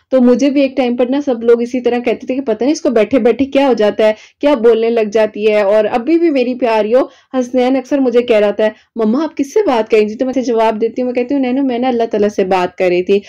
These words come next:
और यकीन करो मेरी प्यारियों, ये आदत हसनैन में भी आई है। जब मैं अक्सर रूम में ना हूँ या मैं उसको देख रही होती हूँ ना, तो वो भी कह रहा था, "अल्लाह ताला ये था, अल्लाह ताला यूं था, अल्लाह ताला आप दे देंगे ना, अल्लाह ताला आप कर,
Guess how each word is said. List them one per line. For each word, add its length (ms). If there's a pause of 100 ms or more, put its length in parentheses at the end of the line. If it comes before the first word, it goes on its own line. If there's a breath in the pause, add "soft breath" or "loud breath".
(180 loud breath)
और 120
यकीन 560
करो 180
मेरी 220
प्यारियों, 360
ये 120
आदत 480
हसनैन 480
में 200
भी 100
आई 200
है। 100
जब 160
मैं 200
अक्सर 300
रूम 220
में 160
ना 140
हूँ 280
या 180
मैं 280 (240 loud breath)
उसको 240
देख 360
रही 100
होती 220
हूँ 80
ना, 140 (300 soft breath)
तो 80
वो 100
भी 120
कह 140
रहा 100
था, 120
"अल्लाह 260
ताला 240
ये 340
था, 280
अल्लाह 260
ताला 240
यूं 360
था, 240
अल्लाह 260
ताला 240
आप 120
दे 260
देंगे 440
ना, 100
अल्लाह 260
ताला 220
आप 120
कर, 220